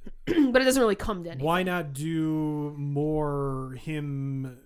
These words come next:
Speaker 2: manipulating things behind the scenes along the way then? I don't know. Like,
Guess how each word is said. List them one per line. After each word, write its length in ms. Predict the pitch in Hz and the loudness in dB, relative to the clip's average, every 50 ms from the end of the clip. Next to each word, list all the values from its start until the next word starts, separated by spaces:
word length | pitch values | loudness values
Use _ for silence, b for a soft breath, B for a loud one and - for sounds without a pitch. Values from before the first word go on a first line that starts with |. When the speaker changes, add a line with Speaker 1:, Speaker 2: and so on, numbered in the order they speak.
| - 180 | -18 -10
Speaker 2:
manipulating 960 | 180 156 151 143 143 147 143 139 - - 156 135 127 131 127 127 127 123 120 | -6 -4 -4 -2 -2 -4 -6 -6 -6 -6 -6 -4 -4 -4 -4 -4 -6 -8 -8
things 360 | - - 139 123 123 127 120 | -6 -6 -6 -6 -6 -8 -8
behind 440 | 117 120 120 110 120 123 120 123 120 | -8 -8 -10 -8 -8 -10 -10 -10 -10
the 60 | 110 | -8
scenes 480 | 107 - - - 123 117 117 117 117 110 | -8 -8 -8 -10 -10 -10 -10 -10 -10 -12
along 340 | 107 104 107 104 104 107 101 | -12 -12 -12 -12 -12 -12 -12
the 80 | 101 95 | -12 -12
way 300 | 92 98 101 101 101 98 | -12 -10 -10 -8 -8 -10
then? 380 | 92 92 90 90 90 92 98 101 98 | -12 -12 -14 -14 -14 -14 -14 -14 -12
I 100 | 98 98 | -12 -12
don't 180 | 87 85 87 | -14 -16 -20
know. 260 | 85 82 87 90 98 b b b b b b b b | -20 -20 -20 -18 -16 b b b b b b b b
Like, 300 | 147 151 151 139 - | -2 -2 -2 -2 -4